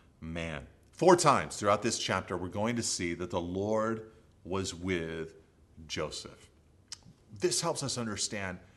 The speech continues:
that Joseph was clearly a recipient of the Abrahamic covenant and promise.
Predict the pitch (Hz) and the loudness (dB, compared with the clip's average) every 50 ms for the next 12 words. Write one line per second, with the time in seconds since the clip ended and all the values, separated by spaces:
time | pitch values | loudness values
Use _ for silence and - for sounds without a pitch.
0 | - - - - - - - - - - - - - 156 156 190 190 - - 170 | -20 -20 -20 -20 -20 -20 -8 -6 -6 -6 -2 -2 0 2 2 2 2 0 0 -2
1 | 117 - 120 110 95 - - - - - 147 160 165 151 117 92 90 92 92 - | -2 0 0 0 0 0 -2 -6 -6 -4 -2 0 0 2 2 2 0 0 -2 -4
2 | - - - - - - - - - - - - - 127 127 117 131 120 - - | -10 -18 -20 -20 -20 -20 -20 -20 -20 -20 -20 -4 0 0 2 4 4 4 6 4
3 | - - 190 202 202 - 98 82 80 78 - - - - - - - - - - | 6 4 4 2 2 -2 -2 -4 -4 -6 -8 -14 -20 -20 -20 -20 -20 -20 -20 -20
4 | - - - - - - - 120 123 101 113 123 - - - - 131 147 165 151 | -20 -20 -20 -20 -6 2 4 4 4 6 4 0 -2 -2 -2 2 4 4 6 6
5 | 165 170 135 107 117 110 104 101 104 107 110 - - - - - - - - - | 6 2 2 2 2 2 4 2 2 -2 -4 -8 -14 -20 -20 -20 -12 -8 0 4
6 | 156 151 151 135 107 87 82 82 82 - 107 107 101 - - 127 123 127 107 76 | 4 6 6 4 2 0 0 -4 -4 -4 -4 -4 -4 -4 -2 -2 -2 -2 -2 -6
7 | - - - - | -10 -12 -14 -14